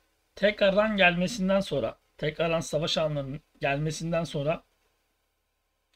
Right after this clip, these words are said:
yine bir hareketlenme oldu. Tekrardan bir gündeme çıktı. Çünkü savaş alanlarının, e, sağlığı kısa ve, e,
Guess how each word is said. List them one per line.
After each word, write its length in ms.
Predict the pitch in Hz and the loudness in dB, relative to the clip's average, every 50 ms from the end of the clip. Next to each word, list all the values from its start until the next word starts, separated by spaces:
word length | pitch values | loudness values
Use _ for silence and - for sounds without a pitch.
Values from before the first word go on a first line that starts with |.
| - - - - - - - - _ - - | -20 -20 -20 -20 -20 -20 -20 -20 _ -4 0
yine 240 | 180 214 233 226 | 2 2 2 4
bir 200 | 226 240 - - _ _ _ | 2 0 0 -2 _ _ _
hareketlenme 760 | - 147 156 180 175 - 214 196 196 - 196 190 196 214 220 | -4 0 0 2 2 0 -2 -4 -4 -2 -2 -2 -2 0 -2
oldu. 200 | 220 202 170 156 | -2 -4 -4 -4
Tekrardan 500 | 156 160 165 - - 175 180 180 180 180 | -4 -4 -4 -2 0 0 0 2 2 0
bir 60 | 180 170 | -2 -2
gündeme 460 | 160 151 170 170 156 165 180 226 - | -2 -2 -4 -2 -2 -2 -4 -4 -4
çıktı. 240 | - - - - 127 143 - | -8 -10 -12 -10 -10 -10 -8
Çünkü 200 | 165 160 160 156 | -8 -10 -8 -4
savaş 320 | - 190 185 208 - - | -2 -2 0 0 0 0
alanlarının, 480 | 208 208 208 214 214 214 226 226 214 - _ _ _ _ _ _ _ _ - | 0 0 0 -2 -2 -4 -4 -4 -6 -8 _ _ _ _ _ _ _ _ -4
e, 280 | 95 101 107 110 110 117 113 | -2 -2 0 0 0 -2 -4
sağlığı 560 | - - 147 139 143 156 160 175 190 214 196 | -4 -2 0 2 4 4 4 2 0 -2 -2
kısa 460 | - 208 - - 175 151 160 - _ _ - | -6 -6 -2 0 0 0 0 -2 _ _ -2
ve, 300 | 127 135 151 160 - - _ _ _ _ - _ _ _ _ _ _ - | 2 2 2 2 0 -4 _ _ _ _ -20 _ _ _ _ _ _ -2
e, 60 | 143 | 0